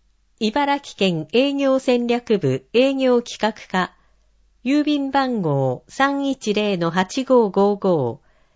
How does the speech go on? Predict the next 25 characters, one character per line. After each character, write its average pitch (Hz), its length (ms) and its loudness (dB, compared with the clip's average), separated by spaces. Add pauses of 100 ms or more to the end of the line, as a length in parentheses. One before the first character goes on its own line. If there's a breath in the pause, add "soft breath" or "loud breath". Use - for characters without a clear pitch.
(120)
水 214 140 0
戸 285 160 0
市 226 200 -4
笠 196 320 -2
原 240 280 0
町 143 520 0
九 277 240 -4
百 226 300 -4
七 220 260 0
十 202 280 -2
八 185 300 -4
番 180 260 -2
六。 143 440 -4 (920)
電 247 300 2
話 233 340 -4
零 285 320 0
二 269 260 -4
九 170 540 -2
三 262 320 -4
零 240 320 0
一 175 520 -4
一 190 380 -4
一 185 320 -4
一 208 320 -6
一。 127 420 -8